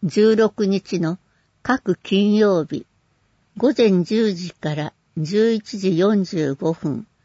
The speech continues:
計八回。場所、ラコルタ柏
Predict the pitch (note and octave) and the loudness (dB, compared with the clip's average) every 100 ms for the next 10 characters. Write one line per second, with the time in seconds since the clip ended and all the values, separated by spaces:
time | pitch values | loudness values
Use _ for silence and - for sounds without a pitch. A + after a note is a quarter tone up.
0 | _ _ _ _ - A3+ D#3 E3+ E3 - | _ _ _ _ 0 2 2 -4 -8 -10
1 | - G3+ - _ _ _ _ _ _ _ | -4 -4 -4 _ _ _ _ _ _ _
2 | _ _ _ _ _ - F#3 F3 - A3 | _ _ _ _ _ -12 -6 -6 -2 -4
3 | - _ _ _ _ _ _ _ _ _ | -4 _ _ _ _ _ _ _ _ _
4 | - F#3+ - B3 - E3 - D#3+ - F3+ | -4 -2 0 0 0 -4 -4 -8 -6 -4
5 | E3+ - | -2 -4